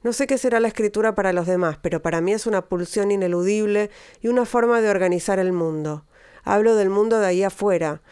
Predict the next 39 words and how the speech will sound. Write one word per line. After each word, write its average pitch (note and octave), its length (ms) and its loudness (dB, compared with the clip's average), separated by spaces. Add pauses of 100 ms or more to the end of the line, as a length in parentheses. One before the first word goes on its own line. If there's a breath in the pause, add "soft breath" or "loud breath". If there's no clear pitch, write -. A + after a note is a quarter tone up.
(260 loud breath)
de F#3+ 140 0
todas A3 340 0
esas G#3 220 -4
personas G#3+ 680 -2
y G3+ 80 -4
todas A3 320 0
esas G3+ 320 -4
aves G3 400 0
y G3+ 80 -8
todas G#3+ 320 0
esas G#3 240 -4
alfombras G3+ 720 -2
y G3+ 100 -2
barcos G3+ 480 -2
y F#3+ 80 -6
puentes G3+ 600 -2
y F#3 100 -8
colchones G#3 680 -2
y G3+ 60 -2
almejas G3+ 560 -2
y G3+ 100 -2
bacterias. D#3+ 720 -4 (800 soft breath)
Pero G3+ 160 2
también G#3+ 340 2
del A3 140 2
mundo A3 320 0
de G3+ 80 2
aquí F3+ 180 -2
adentro, E3 560 -2 (360 loud breath)
de G3 120 0
mi G3+ 160 4
mundo A3+ 320 2
lleno G#3+ 300 -2
de G3+ 100 2
un G3+ 140 -2
ruido G#3+ 320 2
blanco G#3+ 680 0
y G3 120 -6
cenagoso F#3 840 -2